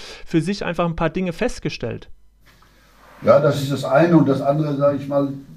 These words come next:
Speaker 2: ich war eigentlich auch nie auf diese, sag ich mal, auf diese Jobs angeboten. Ich war eigentlich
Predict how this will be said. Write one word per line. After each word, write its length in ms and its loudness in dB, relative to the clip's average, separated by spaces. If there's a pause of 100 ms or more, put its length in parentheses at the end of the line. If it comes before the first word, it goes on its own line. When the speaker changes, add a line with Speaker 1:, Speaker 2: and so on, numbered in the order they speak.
(160)
Speaker 2:
ich 120 -12
war 240 2
eigentlich 280 -6
auch 180 -6
nie 260 -6
auf 160 -8
diese, 280 -8 (200)
sag 120 -8
ich 120 -10
mal, 200 -2
auf 140 -8
diese 200 -6
Jobs 320 -6
angeboten. 560 -2
Ich 120 -8 (220)
war 280 2
eigentlich 380 0